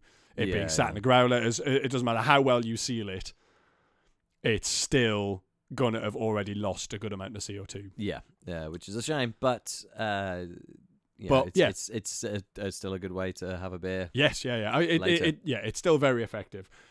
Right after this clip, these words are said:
Speaker 1: So, you know, colour-wise, again, dark.
Speaker 2: Mm. Yeah,
Speaker 1: Like,
Speaker 2: it's got
Speaker 1: it,
Speaker 2: that
Speaker 1: it, like,
Speaker 2: amberness.
Speaker 1: yeah,
Speaker 2: It's got
Speaker 1: it,
Speaker 2: the, um,
Speaker 1: it, it's not that sort of, like, lager, pale yellow. It's still definitely that dark end of things. So that makes me feel a bit better about the fact that mine's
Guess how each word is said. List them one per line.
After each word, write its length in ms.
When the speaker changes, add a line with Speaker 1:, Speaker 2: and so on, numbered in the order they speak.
Speaker 1:
So, 360
you 140
know, 220
colour-wise, 800
again, 340
dark. 420
Speaker 2:
Mm. 380
Yeah, 80
Speaker 1:
Like, 140
Speaker 2:
it's 100
got 80
Speaker 1:
it, 60
Speaker 2:
that 100
Speaker 1:
it, 60
like, 180
Speaker 2:
amberness. 320
Speaker 1:
yeah, 120
Speaker 2:
It's 100
got 140
Speaker 1:
it, 80
Speaker 2:
the, 240
um, 240
Speaker 1:
it, 240
it's 200
not 280
that 280
sort 200
of, 60
like, 280
lager, 680
pale 360
yellow. 600
It's 280
still 260
definitely 440
that 240
dark 260
end 160
of 60
things. 260
So 120
that 120
makes 220
me 60
feel 180
a 40
bit 160
better 200
about 160
the 60
fact 220
that 100
mine's 340